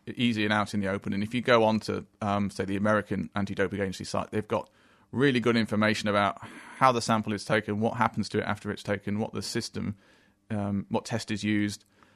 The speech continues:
If you look into it, it's not too hard to find that information. If you're not a chemist or scientifically trained, some of the jargon might be a bit hard to understand. But there seems, there's an awful lot of science goes on, on the other side, on the cheating side. Um, Stephen Dank was in the papers again just a couple of weeks ago,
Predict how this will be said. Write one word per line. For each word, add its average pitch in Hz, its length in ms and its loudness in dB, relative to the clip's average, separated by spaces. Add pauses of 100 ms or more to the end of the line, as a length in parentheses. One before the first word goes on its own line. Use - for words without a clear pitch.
(140)
If - 140 -4
you 147 60 6
look 165 160 6
into 117 220 4
it, 101 80 0
it's 101 80 -4
not 131 160 -2
too 117 180 0
hard 107 200 4
to 98 60 -12
find 104 220 -2
that - 60 -6
information. 101 560 -4
If 107 100 -4
you're 127 120 2
not 151 200 4
a 117 160 -2 (180)
chemist 123 380 -4
or 101 100 -2
scientifically 107 600 -2
trained, 107 320 0
some 117 180 2
of 98 120 0
the 101 200 -2 (180)
jargon 104 400 2
might 101 200 0
be 95 60 -4
a 92 40 -4
bit - 140 -6
hard 101 220 0
to 98 80 -4
understand. 98 580 -4 (280)
But 107 120 -2
there 107 80 0
seems, - 200 -4 (140)
there's 104 220 -6
an 120 80 6
awful 135 180 6
lot 113 100 8
of 104 80 -2
science 110 360 4
goes 107 180 2
on, 110 160 4
on 107 80 2
the 107 80 2
other 110 140 0
side, 107 220 2
on 95 60 -2
the 98 60 -4
cheating 117 340 -4
side. 98 380 -2 (640)
Um, 98 340 -2
Stephen 104 240 -2
Dank 107 240 2
was 101 100 -4
in 104 80 0
the 95 60 -2
papers 101 360 -4
again 98 260 -4
just 101 160 -10
a - 20 -12
couple 107 240 -6
of 98 60 -4
weeks 101 240 -6
ago, 101 260 0